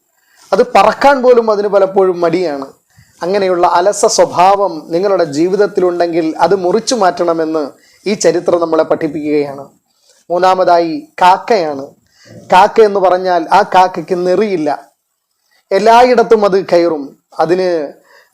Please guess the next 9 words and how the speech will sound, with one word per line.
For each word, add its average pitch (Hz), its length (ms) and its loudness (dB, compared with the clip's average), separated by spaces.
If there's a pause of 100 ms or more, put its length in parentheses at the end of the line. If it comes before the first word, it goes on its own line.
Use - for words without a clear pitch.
ഏറ്റവും 190 560 0
മെച്ചമായതെന്നോ 185 880 0 (220)
മോശമായതെന്നോ 185 880 0 (160)
എന്നൊന്നുമില്ല. 175 540 -2 (760)
അത് 190 200 2
കണ്ണിൽ 214 360 -2 (100)
കാണുന്നതെല്ലാം 185 680 0
കഴിക്കും. 156 460 -2 (500)
ആർത്തിയാണതിന്. 185 920 0